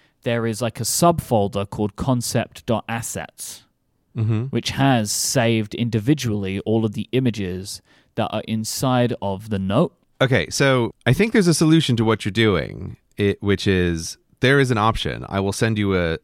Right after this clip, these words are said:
Speaker 2: a screenshot,
Speaker 1: Mm-hmm.
Speaker 2: which tells Obsidian when I add an attachment or when I add an image or a P D F or anything,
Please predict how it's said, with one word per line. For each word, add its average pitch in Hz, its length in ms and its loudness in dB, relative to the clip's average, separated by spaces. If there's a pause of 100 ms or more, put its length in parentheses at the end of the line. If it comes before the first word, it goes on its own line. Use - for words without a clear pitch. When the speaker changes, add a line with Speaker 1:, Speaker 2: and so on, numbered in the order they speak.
Speaker 2:
a - 80 -8
screenshot, 98 540 -4 (160)
Speaker 1:
Mm-hmm. 123 240 -14 (960)
Speaker 2:
which 101 560 -2 (200)
tells 156 640 2
Obsidian 95 800 -2 (360)
when 98 180 -2
I 95 400 0 (400)
add 123 240 2
an 147 120 4
attachment 110 760 -2
or 90 60 -4
when 92 100 2
I 90 60 2
add 98 160 2
an 92 80 0
image 92 420 0
or 78 80 -4
a 76 40 -8
P 110 220 -10
D 95 160 -6
F 87 200 -4
or 78 80 -4
anything, 78 600 -6